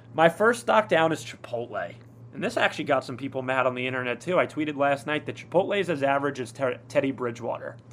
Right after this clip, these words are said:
And I think that is the most perfect food to N F L or athlete comparison ever. Like, Chipotle gets the job done no matter what. Not no matter what. Um, it's gonna have good days, it's gonna have bad days, but you just,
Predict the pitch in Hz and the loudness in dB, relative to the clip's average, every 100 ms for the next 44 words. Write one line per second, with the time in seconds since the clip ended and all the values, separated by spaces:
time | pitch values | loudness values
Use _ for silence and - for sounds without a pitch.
0 | - - - - 151 165 233 247 208 190 | -20 -20 -18 -4 0 2 0 4 6 6
1 | 123 165 151 139 - 160 170 202 - - | 4 2 2 0 0 0 2 -2 -6 -6
2 | 165 170 - 165 131 147 139 139 135 131 | -2 0 2 0 2 -2 0 4 6 4
3 | - - - 131 127 143 131 131 139 - | 0 -20 -6 -4 -2 2 2 2 -6 -8
4 | 127 - 127 123 - - 104 - - - | -8 0 0 0 -4 -10 -10 -10 -14 -18
5 | - - - - - - - 143 135 - | -20 -20 -20 -20 -20 -2 4 4 4 -10
6 | - - - 180 - 202 - 247 254 - | -20 -18 -2 -2 4 4 6 4 4 0
7 | - - 156 160 - 170 127 143 127 120 | -14 2 4 4 0 -4 4 6 6 4
8 | 117 107 120 127 - 131 127 131 139 170 | -2 -2 -8 -12 -12 -6 0 4 6 6
9 | 135 120 131 - - 160 151 110 101 90 | 2 2 0 -6 -4 0 0 0 -10 -10
10 | - 139 98 - - - - - - - | -2 0 0 -8 -18 -20 -20 -20 -8 0
11 | 131 131 - 185 196 196 185 170 156 175 | 2 2 2 8 10 8 6 0 2 2
12 | 170 135 117 160 165 151 135 139 143 151 | 2 -2 0 4 6 6 8 6 6 4
13 | 151 143 120 147 147 147 143 - | 2 0 -4 -4 -4 -2 -2 -4